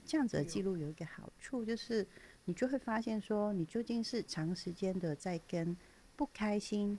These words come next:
Speaker 1: 或者是所谓的忧郁，是不是自己选择性的做连结？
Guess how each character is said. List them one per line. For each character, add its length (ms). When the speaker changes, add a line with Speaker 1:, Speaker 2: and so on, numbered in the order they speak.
Speaker 1:
或 140
者 120
是 160
所 280
谓 160
的 120
忧 280
郁， 320
是 160
不 60
是 340
自 180
己 240
选 320
择 220
性 240
的 80
做 240
连 260
结？ 300